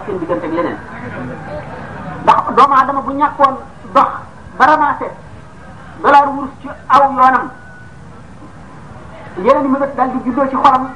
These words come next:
fukki mébét yoo xam ne fukki dinaar yu toll ne dinaar bu mu for lay aajowoo. Benn dinaar yooyu, benn bu mu ci fukki yooyu itam day aajowoo yeneen fukki yi.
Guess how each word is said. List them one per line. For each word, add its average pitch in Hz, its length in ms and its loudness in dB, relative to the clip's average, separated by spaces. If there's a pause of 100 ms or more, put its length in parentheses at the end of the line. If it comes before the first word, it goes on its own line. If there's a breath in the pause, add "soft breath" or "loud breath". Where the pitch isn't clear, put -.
(200)
fukki 277 260 -6
mébét 226 280 0 (300)
yoo 226 160 4
xam 269 200 2
ne 262 80 -2 (320)
fukki 277 380 -4
dinaar 233 540 4
yu - 120 -10
toll 254 140 0
ne 262 80 -2
dinaar 254 260 2
bu 226 140 -6
mu 220 80 -8
for 208 200 2 (420)
lay 196 160 2
aajowoo. - 480 4 (1600)
Benn 262 260 4
dinaar 285 280 4
yooyu, 262 220 -2 (220)
benn 262 180 4 (100)
bu 247 60 -2
mu 294 160 2
ci 254 80 -2
fukki 285 260 0
yooyu 269 280 2
itam 254 180 -4
day 262 120 0
aajowoo 233 520 4
yeneen 220 240 -6
fukki 220 180 -12
yi. - 120 -14